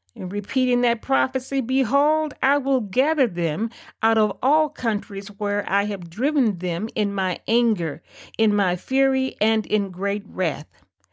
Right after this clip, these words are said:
I will bring them back to this place, and I will cause them to dwell safely."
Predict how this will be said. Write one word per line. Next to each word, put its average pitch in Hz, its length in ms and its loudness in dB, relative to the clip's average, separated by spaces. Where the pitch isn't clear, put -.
I 208 120 4
will 285 180 0
bring 262 360 2
them 247 180 2
back 269 340 -2
to 185 140 -8
this 139 200 -8
place, - 600 -12
and 175 240 0
I 240 180 4
will 180 180 -4
cause 226 520 -4
them 214 220 2
to 196 180 -6
dwell 170 440 -2
safely." - 680 -8